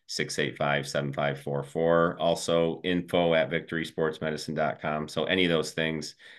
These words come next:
Oh, actually, we have, even have a bear at victory sports medicine dot com. So if people are interested in bear, they can, they can contact us any of those ways. Um,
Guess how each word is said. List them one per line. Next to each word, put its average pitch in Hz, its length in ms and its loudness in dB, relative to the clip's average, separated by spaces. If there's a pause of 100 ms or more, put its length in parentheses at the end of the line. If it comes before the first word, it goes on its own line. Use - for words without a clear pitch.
(260)
Oh, 92 80 2
actually, 101 240 2
we 95 140 4
have, 95 300 4
even 95 200 2
have 90 160 2
a 80 60 0
bear 82 400 4
at 71 140 2
victory 71 320 -4
sports 71 340 -4
medicine 69 340 -4
dot 67 220 -4
com. 69 300 -2
So 73 220 -2
if 69 100 -6
people 78 260 -4
are 73 160 2
interested 76 400 -4
in 73 100 -2
bear, 82 260 2
they 73 140 -2
can, 69 320 -4 (680)
they 67 100 -2
can 69 260 -2
contact 69 480 -2
us 69 140 -2
any 90 200 2
of 78 60 4
those 71 240 0
ways. 71 640 -4
Um, 69 440 0